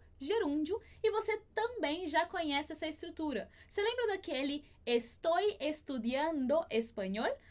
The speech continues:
A gente já tem aquele, então, estoy, que é um verbo conjugado, mais estudiando, que é um verbo no gerúndio. Aqui a gente tem outro exemplo. "Llevo meses estudiando espanhol", que significa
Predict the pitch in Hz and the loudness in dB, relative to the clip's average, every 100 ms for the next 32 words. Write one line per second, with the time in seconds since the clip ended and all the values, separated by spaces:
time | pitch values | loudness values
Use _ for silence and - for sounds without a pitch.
0 | - - 262 311 330 339 381 - 359 392 | -2 0 0 -2 0 2 2 0 -2 -2
1 | 320 254 240 240 233 233 226 226 - 277 | -2 0 0 2 0 2 2 2 0 -2
2 | 269 370 - - - 311 240 240 226 208 | 2 0 0 -10 -10 -2 0 4 4 4
3 | 226 285 320 311 269 285 381 294 277 359 | 2 -2 -2 0 2 0 0 0 0 -2
4 | - 269 - 277 285 269 233 233 285 - | -4 -4 -4 -4 -2 0 2 2 0 -6
5 | - 349 359 254 233 277 269 277 339 359 | -8 -6 -2 2 2 0 -2 -2 -2 -2
6 | 330 233 - - - 269 392 392 415 392 | -2 -2 -4 -10 0 2 2 2 0 -2
7 | 381 370 392 330 277 233 180 - - - | 0 -2 -2 -2 -2 -4 -8 -12 -20 -8
8 | 202 269 294 269 240 247 339 403 - 349 | -2 2 4 4 2 2 0 -2 0 0
9 | 453 - - 294 - 277 226 254 262 269 | 0 -2 -2 -2 -2 -4 0 0 2 0
10 | 302 330 240 226 196 185 196 180 - - | 0 0 -4 -4 -6 -4 -6 -8 -14 -10
11 | - 339 370 330 320 320 381 370 | -6 -2 -2 -4 -4 -4 0 -2